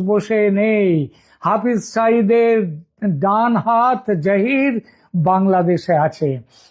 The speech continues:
সে বাংলাদেশের মধ্য দিয়ে ভারতে আক্রমণ করার প্রস্তুতি নিচ্ছে।"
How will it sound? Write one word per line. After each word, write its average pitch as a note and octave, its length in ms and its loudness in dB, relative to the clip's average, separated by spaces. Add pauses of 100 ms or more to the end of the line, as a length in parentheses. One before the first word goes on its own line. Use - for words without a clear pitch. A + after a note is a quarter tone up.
সে B3+ 220 0
বাংলাদেশের A#3+ 800 2
মধ্য A3 380 2
দিয়ে A#3+ 240 2
ভারতে G#3 460 0
আক্রমণ G#3 580 0
করার G#3 420 2
প্রস্তুতি G#3 540 -2
নিচ্ছে।" F#3 580 -8